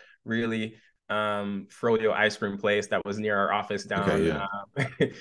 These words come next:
Speaker 1: I was like,
Speaker 2: Nice.
Speaker 1: "Hey, you wanna go for this walk and talk?" And, like, as I was walking out, get my froyo. <laughs>
Speaker 2: And I'll expense it out, and it's all good.
Speaker 1: Yeah.
Speaker 2: <laughs>
Speaker 1: And it became, like, this thing where people really enjoy just, like,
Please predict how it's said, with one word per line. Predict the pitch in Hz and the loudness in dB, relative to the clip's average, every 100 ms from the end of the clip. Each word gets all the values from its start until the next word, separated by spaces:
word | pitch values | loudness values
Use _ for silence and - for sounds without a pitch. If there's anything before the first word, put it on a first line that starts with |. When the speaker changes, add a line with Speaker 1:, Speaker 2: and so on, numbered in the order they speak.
| - | -6
Speaker 1:
I | 139 | -2
was | 135 | 2
like, | 151 | 0
Speaker 2:
Nice. | 208 | 2
Speaker 1:
"Hey, | 277 | 2
you | 151 | 2
wanna | 147 151 | 2 8
go | 156 147 | 8 8
for | 147 | 6
this | 151 139 | 2 4
walk | 127 131 139 | 6 6 6
and | 147 | 2
talk?" | 143 151 156 | 4 4 2
And, | 151 131 | 0 0
like, | 123 120 123 | -2 0 6
as | 135 135 | 6 8
I | 131 | 6
was | 120 | 6
walking | 113 120 123 | 4 4 4
out, | 117 110 | 2 4
get | 127 120 | 0 2
my | 117 | 0
froyo. | 113 117 117 113 117 123 - | 2 2 4 4 4 4 4
<laughs> | |
Speaker 2:
And | 180 - 85 | 4 4 4
I'll | 82 | 6
expense | 87 - 87 85 | 6 6 4 6
it | 104 | 8
out, | 85 95 123 | 8 8 6
and | 98 | 4
it's | 92 | 4
all | 110 | 4
good. | 123 180 | 6 10
Speaker 1:
Yeah. | 196 175 151 175 | 10 10 6 6
Speaker 2:
<laughs> | - - 147 - - - - - | 4 4 4 0 -2 -12 -6 4
Speaker 1:
And | 175 | 8
it | 214 | 8
became, | 226 233 262 262 | 8 8 6 8
like, | 262 220 | 6 8
this | 220 | 6
thing | - 247 226 | 8 8 8
where | 190 180 | 6 4
people | 220 208 202 | 2 -2 -2
really | 175 196 185 | 4 6 6
enjoy | 180 170 156 170 147 | 4 2 2 2 4
just, | 151 - | 0 2
like, | 135 131 | 4 4